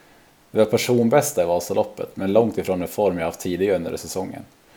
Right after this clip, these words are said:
Jag blev dessutom dyngsjuk dagen efter loppet och jag var nog inte helt lätt att leva med veckan efter det. Birkebeinerrännet fick gå utan mig.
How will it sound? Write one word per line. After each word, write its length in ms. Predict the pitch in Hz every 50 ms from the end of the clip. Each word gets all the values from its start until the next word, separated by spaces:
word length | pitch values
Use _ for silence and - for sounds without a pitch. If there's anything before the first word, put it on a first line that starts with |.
| - - _ _ _ _ -
Jag 120 | 104 98
blev 160 | 95 101 95
dessutom 540 | 101 117 117 - - 101 92 - 90 87 87 -
dyngsjuk 500 | - 101 95 92 92 - 113 98 - -
dagen 260 | - 90 90 90 87
efter 200 | 87 - - 95
loppet 320 | 101 107 - - - -
och 60 | 80 87
jag 100 | 90 90
var 140 | 85 87
nog 80 | 87 90
inte 160 | 87 - 101
helt 300 | 92 110 98 90 - -
lätt 240 | - 95 90 - -
att 100 | 78 -
leva 320 | 87 87 87 87 87 95
med 140 | 87 82 -
veckan 340 | 82 80 - - - 90 85
efter 180 | 80 - - 78
det. 160 | 80 - - - - _ _ _ _ _ _ _ _ _ _ _ _ _ _ _ _ _ _ _ _
Birkebeinerrännet 960 | - 95 117 120 120 120 - 113 104 117 117 117 113 113 117 127 123 113 98 92
fick 140 | - 101 92
gå 220 | 98 98 98 95
utan 240 | 92 90 - 98 92
mig. 240 | 82 80 - -